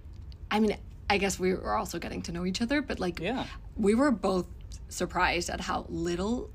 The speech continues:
Speaker 1: it came up. And even now, um, I mean, obviously, if he, like, he has an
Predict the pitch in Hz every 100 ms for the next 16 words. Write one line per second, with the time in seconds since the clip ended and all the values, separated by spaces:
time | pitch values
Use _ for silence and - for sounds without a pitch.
0 | - 185 - 180 175 190 302 - - -
1 | 202 202 269 330 196 185 202 - - -
2 | - 180 180 175 175 175 - - - -
3 | - - - - - - - - 202 196
4 | 190 190 185 185 180 175 - - - -
5 | - - - - - 170 170 170 170